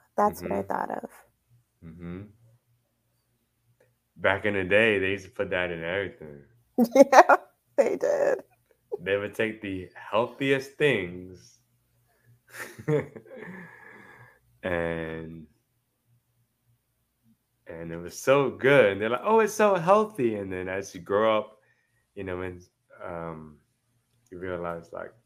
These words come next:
Speaker 2: "Hmm, is it really that healthy?" 'Cause of all the other stuff that they add to it.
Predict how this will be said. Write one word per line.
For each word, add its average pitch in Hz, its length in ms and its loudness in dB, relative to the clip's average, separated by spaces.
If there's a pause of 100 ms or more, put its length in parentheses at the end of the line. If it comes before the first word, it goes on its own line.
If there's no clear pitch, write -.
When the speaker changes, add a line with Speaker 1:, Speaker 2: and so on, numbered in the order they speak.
(140)
Speaker 2:
"Hmm, 101 340 -12 (2000)
is 95 140 -16
it 98 120 -20
really 113 320 -4
that 95 260 -6
healthy?" 87 800 -12 (280)
'Cause 87 140 -10
of 80 120 -14
all 82 160 -4
the 85 120 -4
other 95 220 0
stuff 87 260 -6
that 87 160 -4
they 87 80 -4
add 85 260 -2
to 85 160 -8
it. 78 200 -12